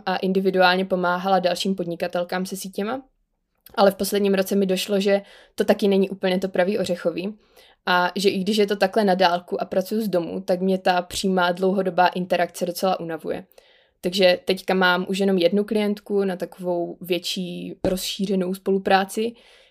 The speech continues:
které pomáhám právě s přípravou kampaní na její online kurzy a <clears throat> s přípravou obsahu do těch kurzů. A k tomu tvořím svoje digitální produkty, které jsou zaměřený na organizaci práce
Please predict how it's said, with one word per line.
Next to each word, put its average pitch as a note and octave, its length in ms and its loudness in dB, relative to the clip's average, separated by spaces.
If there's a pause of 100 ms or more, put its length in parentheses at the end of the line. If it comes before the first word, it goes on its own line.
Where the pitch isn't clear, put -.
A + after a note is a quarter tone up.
které F#3 320 6
pomáhám F#3 540 2
právě F#3 420 4
s F3 120 -4
přípravou G3 460 0
kampaní F#3+ 480 0
na F#3+ 100 0
její F#3+ 180 0
online G3 320 0
kurzy G#3+ 540 -2 (100)
a F3 280 0 (120)
<clears throat> G#3 260 6
s G3 120 0
přípravou F#3+ 380 0
obsahu A3 420 0
do A3 80 -2
těch A3 180 -4
kurzů. G#3+ 460 -4 (440)
A G3+ 80 -2
k G3 60 -14
tomu F#3+ 220 2
tvořím G3 340 0
svoje F#3+ 280 2
digitální F#3 460 -2
produkty, F3+ 580 -4
které F3+ 300 -2
jsou F#3 240 -6
zaměřený F3+ 600 -2
na E3+ 320 -4
organizaci F#3+ 540 0
práce F3 580 0